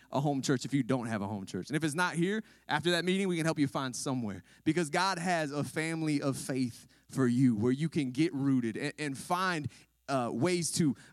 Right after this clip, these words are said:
be spurred on and spur others on in the walk of faith we're all called to. But man, again, just being surrounded by this family of faith since the day I gave my life to Christ back when I was twenty-one.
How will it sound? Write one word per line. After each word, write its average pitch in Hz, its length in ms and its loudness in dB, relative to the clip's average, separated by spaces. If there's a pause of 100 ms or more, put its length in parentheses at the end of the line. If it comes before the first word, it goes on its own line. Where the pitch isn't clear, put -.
(120)
be 190 180 4
spurred 147 400 2
on 127 220 -2
and 113 80 -4
spur 143 200 0
others 175 420 2
on 139 200 -2
in 131 80 -2
the 131 140 0
walk 156 340 0
of 143 100 -4
faith 135 260 -4
we're 131 160 0
all 135 260 -2
called 120 400 -4
to. 110 240 -6 (1080)
But 143 140 -2
man, 147 320 0 (220)
again, 139 340 0
just 131 200 -2
being 170 180 4
surrounded 151 560 0
by 131 160 0 (100)
this 170 240 4
family 139 320 -2
of 113 80 -4
faith 117 320 -4
since - 380 -4 (280)
the 139 120 2
day 180 260 0
I 160 140 0
gave 151 260 -2
my 143 140 0
life 139 320 -2 (100)
to 135 140 0
Christ 127 420 -4
back 131 160 2
when 131 100 -2
I 127 60 0
was 123 140 -2
twenty-one. 131 600 0